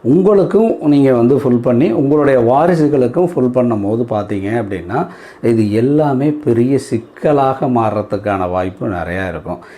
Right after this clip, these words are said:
இன்னைக்கு நேரத்துல வந்து ஒருத்தன் வாழ்றதே பெரும் கஷ்டமா இருக்கு. அவரோட தந்தைக்காண்டியும் வாழ வேண்டியதா இருக்கு. இது வந்து சில கிராமங்கள்ல வந்து பார்த்தீங்கன்னா, அவர் தந்தை சும்மா ஒரு இடத்துல ஒரு கொட்டாவை போட்டு உட்காந்துருந்துருப்பார். வீடே இல்லாம மரத்துக்கு கீழே உட்காந்துருப்பார்.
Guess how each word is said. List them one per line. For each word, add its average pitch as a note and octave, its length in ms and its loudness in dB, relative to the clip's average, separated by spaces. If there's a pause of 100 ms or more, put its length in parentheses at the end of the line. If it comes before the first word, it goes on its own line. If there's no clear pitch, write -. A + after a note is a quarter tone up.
(120)
இன்னைக்கு A2+ 340 2 (240)
நேரத்துல C3+ 360 0
வந்து B2 460 0 (260)
ஒருத்தன் D3+ 380 0
வாழ்றதே D3+ 380 2
பெரும் C3 300 0
கஷ்டமா A2+ 420 0
இருக்கு. G2 380 -4 (320)
அவரோட G#2+ 300 0
தந்தைக்காண்டியும் D3+ 1000 2
வாழ C3 280 2
வேண்டியதா G#2+ 300 -2
இருக்கு. F2+ 340 -8
இது B2+ 200 2
வந்து B2+ 260 2
சில A2 260 0
கிராமங்கள்ல B2 640 0
வந்து G2+ 300 -4
பார்த்தீங்கன்னா, G#2+ 640 -4 (280)
அவர் A2+ 240 -2
தந்தை A2+ 300 0
சும்மா C3 260 -2
ஒரு A#2 220 2
இடத்துல G#2+ 360 -2
ஒரு A#2 220 0
கொட்டாவை A#2+ 340 -2
போட்டு G#2+ 220 -4
உட்காந்துருந்துருப்பார். G2+ 840 -4 (300)
வீடே C#3 380 2
இல்லாம C#3 360 4
மரத்துக்கு B2+ 520 0
கீழே C3+ 220 0
உட்காந்துருப்பார். G#2+ 600 -2